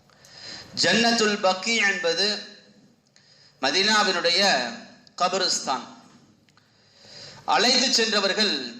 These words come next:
ஒரு கபருக்கு அருகாமையிலே கொண்டு சென்று நிறுத்துகிறார்கள். நிறுத்தியதற்கு பிறகு சப்தமாக, "கும் பி இதனில்லாஹ்,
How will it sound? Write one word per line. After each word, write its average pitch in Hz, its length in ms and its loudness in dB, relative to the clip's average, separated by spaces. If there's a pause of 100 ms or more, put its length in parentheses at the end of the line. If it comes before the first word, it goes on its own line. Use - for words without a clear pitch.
(500)
ஒரு 170 300 0
கபருக்கு 233 460 2
அருகாமையிலே 202 1120 0 (380)
கொண்டு 240 400 0
சென்று 196 720 -2
நிறுத்துகிறார்கள். 147 760 -4 (1400)
நிறுத்தியதற்கு 214 680 2
பிறகு 165 680 -2 (680)
சப்தமாக, 165 840 0 (960)
"கும் 269 260 -2
பி 202 120 -2 (160)
இதனில்லாஹ், 143 680 -2